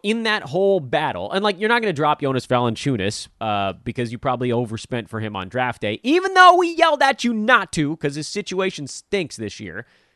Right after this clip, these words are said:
J V's more like a top eighty guy this season. And Nance, despite some, like, weird games blended in there, if you pull out the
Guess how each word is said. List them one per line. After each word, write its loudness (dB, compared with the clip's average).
J 0
V's -2
more -2
like -2
a -10
top -2
eighty -2
guy -2
this -4
season. -10
And -2
Nance, 0
despite -2
some, -12
like, -8
weird 2
games -2
blended -6
in 0
there, -4
if -2
you 0
pull 0
out -2
the -4